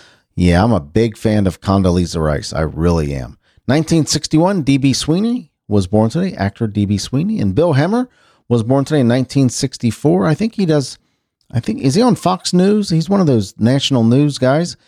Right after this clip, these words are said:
He started right here in Cincinnati, Ohio, Bill Hemmer. And, uh, baseball, great pitcher,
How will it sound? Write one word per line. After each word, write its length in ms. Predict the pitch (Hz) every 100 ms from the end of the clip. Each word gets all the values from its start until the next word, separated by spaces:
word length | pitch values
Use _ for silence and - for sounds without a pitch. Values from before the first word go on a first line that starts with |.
| _
He 120 | -
started 320 | 165 208 208 101
right 220 | 135 139
here 160 | 156
in 100 | 156
Cincinnati, 540 | 139 156 147 160 156 160
Ohio, 360 | 147 143 92
Bill 260 | 85 127 135
Hemmer. 260 | 120 85 - _ _ _ _ _ -
And, 280 | 139 160 151
uh, 540 | 104 110 98 90 82 - _ _ _ _ _ _ _ _ _ -
baseball, 600 | 160 - - 165 165 151
great 440 | - 143 175 -
pitcher, 600 | 160 160 170 170 170 165